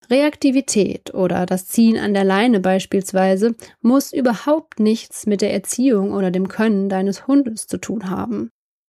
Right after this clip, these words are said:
sondern kann auch vollumfänglich deinem Stress geschuldet sein,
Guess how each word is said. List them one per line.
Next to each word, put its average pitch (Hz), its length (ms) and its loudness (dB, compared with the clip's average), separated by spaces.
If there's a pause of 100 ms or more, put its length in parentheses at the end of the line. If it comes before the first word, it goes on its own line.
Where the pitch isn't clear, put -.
(220)
sondern 220 640 2
kann 233 200 -2
auch 254 140 -4
vollumfänglich 220 1300 -2
deinem 220 560 0
Stress - 460 -2
geschuldet 185 520 -2
sein, 185 380 0